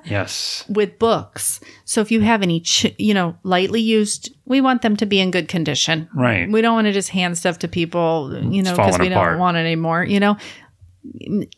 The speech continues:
Speaker 2: Have respect for other people
Speaker 1: So
Speaker 2: as
Speaker 1: what, what,
Speaker 2: well.
Speaker 1: children's books and adult books?
Speaker 2: Children and adult,
Speaker 1: Yeah.
Speaker 2: because, you know, there's o-, over a hundred fifty people that a-, attend her event that are displaced
Speaker 1: Sure.
Speaker 2: or struggling.
Speaker 1: Yes.
Speaker 2: And these are things they can't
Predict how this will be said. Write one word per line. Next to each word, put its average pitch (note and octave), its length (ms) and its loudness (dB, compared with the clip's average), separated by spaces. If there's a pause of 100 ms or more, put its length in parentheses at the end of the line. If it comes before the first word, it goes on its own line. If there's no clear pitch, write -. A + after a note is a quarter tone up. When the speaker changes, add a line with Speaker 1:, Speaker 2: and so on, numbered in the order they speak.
(120)
Speaker 2:
Have A3 260 0
respect F3+ 500 0
for F3+ 140 -2
other E3+ 180 0
people F3+ 440 -4 (120)
Speaker 1:
So C#3 160 -2
Speaker 2:
as G2+ 40 0
Speaker 1:
what, A#2 120 0
what, F3 120 0
Speaker 2:
well. E3+ 140 0
Speaker 1:
children's C3 380 0
books C3 260 -2
and A#2+ 220 2
adult A#2 160 -4
books? C#3 100 0
Speaker 2:
Children D#4 400 0
and D#4 240 0
adult, G#3+ 420 -2
Speaker 1:
Yeah. G3 60 0
Speaker 2:
because, F#3+ 480 0
you A#3+ 140 0
know, A3 160 -2
there's A#3 180 -2
o-, B3+ 160 0
over C#4 240 0
a D#4 60 0
hundred D4 340 0
fifty A#3 260 -4
people A#3+ 340 -2
that A3 100 2
a-, F#3 240 -2
attend G3+ 320 -2
her G3+ 200 0
event F3+ 380 0
that F#3+ 180 0
are F#3 360 -2
displaced F3 800 0
Speaker 1:
Sure. F#3 120 0
Speaker 2:
or E3+ 320 0 (200)
struggling. A#3 640 0 (120)
Speaker 1:
Yes. G#2 320 0
Speaker 2:
And G3 340 0 (140)
these B3+ 160 0
are C4+ 80 0
things A#3 260 -2
they G#3 140 0
can't F3 540 -4